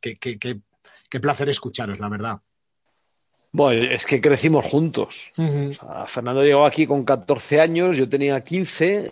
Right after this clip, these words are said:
Speaker 2: y, pues, eh, luego hemos estado muchísimas temporadas en el mismo equipo, much-, muchas jornadas o muchas, eh, a ver si lo digo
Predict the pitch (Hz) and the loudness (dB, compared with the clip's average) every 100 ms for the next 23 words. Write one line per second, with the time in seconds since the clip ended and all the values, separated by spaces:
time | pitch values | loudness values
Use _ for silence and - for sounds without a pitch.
0 | - 117 117 113 110 104 101 98 95 69 | -8 -4 -2 -2 -2 -4 -4 -6 -8 -10
1 | - _ _ _ - 95 - - 95 92 | -14 _ _ _ -10 -10 -8 -12 -12 -12
2 | 92 92 95 101 107 107 113 117 117 117 | -10 -12 -12 -6 0 4 6 6 4 0
3 | 120 113 107 113 - 117 113 117 117 113 | -4 -2 0 -2 -2 2 4 6 6 4
4 | 110 110 - - 113 120 110 110 101 117 | 0 -2 -2 -4 0 0 0 -2 0 4
5 | 120 - 95 104 104 110 110 - 131 - | 2 0 -4 -4 -2 0 0 0 0 2
6 | 127 127 117 117 123 - - - 110 110 | 4 4 2 0 0 -2 -6 -4 -4 -4
7 | - 120 - 107 107 120 117 113 104 - | -2 -4 -4 -6 0 2 4 4 2 -2
8 | - - - _ _ _ _ _ - 104 | -10 -14 -20 _ _ _ _ _ -8 -2
9 | 120 117 127 120 113 107 107 - - 57 | -2 0 4 6 6 4 2 -6 -4 -4
10 | - - - - 101 - 113 107 | -4 -8 -10 -10 -10 -4 -2 -2